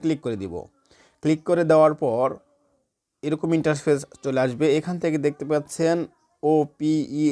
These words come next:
রাইমস, এই এটার উপরে ক্লিক করে দিব। এটার উপরে ক্লিক করে দিলে এরকম ইন্টারফেস চলে আসবে। এখান থেকে দেখতে পাচ্ছেন এল্ডার পাসপোর্ট নাম্বার, আর এখানে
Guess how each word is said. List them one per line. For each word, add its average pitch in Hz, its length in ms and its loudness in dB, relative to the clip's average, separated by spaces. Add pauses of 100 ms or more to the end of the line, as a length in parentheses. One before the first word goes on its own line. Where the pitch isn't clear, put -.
(200)
রাইমস, 131 440 2 (840)
এই 151 80 2 (280)
এটার 156 260 2
উপরে 156 180 0 (100)
ক্লিক 143 240 -4
করে 110 160 -6
দিব। 90 120 -10 (1400)
এটার 170 220 6
উপরে 170 160 0 (100)
ক্লিক 165 200 0
করে 170 160 2
দিলে 170 120 2 (120)
এরকম 160 240 0 (100)
ইন্টারফেস 147 460 -2
চলে 147 200 2
আসবে। 139 200 0 (240)
এখান 175 240 -4
থেকে 165 240 0
দেখতে 151 240 -2
পাচ্ছেন 156 260 -2 (240)
এল্ডার 139 240 2 (100)
পাসপোর্ট 143 360 -6 (140)
নাম্বার, 110 320 2 (400)
আর 123 140 -4
এখানে 160 180 -4